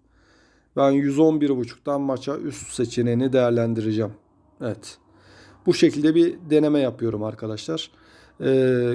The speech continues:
güzel de bir deneme. Mantıklı. Los Angeles Clippers San Antonio maç sonucu bir. Utah Philadelphia deplasman yüz buçuktan,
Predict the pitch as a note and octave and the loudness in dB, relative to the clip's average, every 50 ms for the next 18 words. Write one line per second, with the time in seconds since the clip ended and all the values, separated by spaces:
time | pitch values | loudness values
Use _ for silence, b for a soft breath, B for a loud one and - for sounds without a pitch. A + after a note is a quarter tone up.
0 | D3+ D3 D3+ E3 E3 F#3+ G#3 G3+ G3+ G3+ G3 G3 F#3+ F3+ D#3+ C#3+ C#3 C#3+ A2 - | -4 -2 -2 0 2 2 2 4 2 0 0 0 0 0 0 0 -2 -4 -6 -8
1 | - _ _ _ _ _ _ _ _ - D#3+ E3 E3 D#3+ D#3+ - - - D3 D3+ | -12 _ _ _ _ _ _ _ _ -2 0 0 0 0 -2 -6 -10 -6 -4 -4
2 | D#3 D#3+ E3 D#3 - F3 E3+ E3+ E3 E3 D#3 - - E3+ D#3+ D#3+ - E3+ D3+ - | -2 -2 -2 0 0 0 0 2 0 -2 -4 -4 -4 -4 -4 -2 -4 -6 -6 -2
3 | - D#3+ D#3 D#3 D#3 D3+ D3+ D#3 D#3+ D#3 D3+ D3+ D3+ D3 D3 - D3 C#3+ C3+ B2 | 0 2 2 2 2 0 0 0 0 0 2 0 0 -2 -2 -4 -4 -4 -4 -4
4 | C3+ C3+ D3 D#3 D3+ D3 D3 C#3+ D3 - D3+ C#3 - - D3 D3 D3 D3 C#3+ C3+ | -4 -2 -2 0 0 -2 -4 -4 -2 -2 -4 -4 -4 -4 -2 0 2 2 2 0
5 | A#2 - C3+ C3 B2+ C#3 C3 C3+ C#3+ C#3 B2 - - B2+ A#2+ B2 C3 C3+ C#3 C#3+ | 0 -2 -2 -2 -2 -2 -2 -2 -2 -2 -2 -2 -4 -4 -2 -2 -2 -4 -4 -8
6 | C#3 - - - - C#3 B2 A#2 | -10 -12 -12 -6 -4 -4 -2 -4